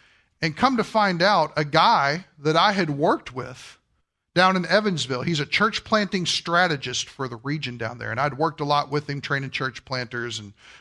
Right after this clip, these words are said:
had a lot of conversation and everything. He died yesterday." And, and from what I understand, he didn't just die, he killed himself.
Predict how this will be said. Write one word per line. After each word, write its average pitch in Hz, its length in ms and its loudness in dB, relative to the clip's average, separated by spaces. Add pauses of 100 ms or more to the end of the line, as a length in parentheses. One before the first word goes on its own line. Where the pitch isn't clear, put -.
had 180 80 0
a 160 40 2
lot 151 160 2
of 139 60 -6
conversation 147 440 -4
and 127 60 -6
everything. 120 360 -10 (400)
He 160 80 -4
died 156 520 2 (480)
yesterday." 95 560 -10 (1300)
And, 151 140 -4
and 170 140 -2
from 180 140 0
what 214 140 4
I 202 60 4
understand, 180 440 0
he 160 80 0
didn't 185 220 0
just 151 240 -4
die, 127 580 2
he 127 140 -12
killed 143 240 -4
himself. - 600 -14